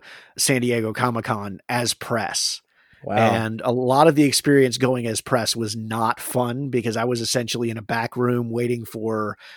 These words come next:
Speaker 1: the celebrities to come off of their panels and then come to this back room for interviews.
Speaker 2: Right.
Speaker 1: But Tropic Thunder was screened there,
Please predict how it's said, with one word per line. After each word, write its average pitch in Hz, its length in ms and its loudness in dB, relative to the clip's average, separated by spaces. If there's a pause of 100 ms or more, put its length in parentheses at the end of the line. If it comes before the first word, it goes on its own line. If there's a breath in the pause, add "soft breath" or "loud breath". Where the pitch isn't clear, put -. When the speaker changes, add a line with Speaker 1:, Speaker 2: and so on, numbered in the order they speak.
(100)
Speaker 1:
the 135 100 0
celebrities 123 640 0
to 117 80 -8
come 107 220 -4 (100)
off 135 260 6
of 135 120 4
their 127 160 4
panels 113 580 -4
and 123 160 -6
then 107 140 -8
come 117 240 -4
to 113 100 -4
this 110 160 -4
back 113 260 -4
room 110 240 -4
for - 140 -10
interviews. 104 720 -8 (320 soft breath)
Speaker 2:
Right. 110 380 2 (300)
Speaker 1:
But 123 380 4 (280)
Tropic 139 480 6
Thunder 135 440 2
was 110 200 2
screened 139 480 2
there, 107 540 -2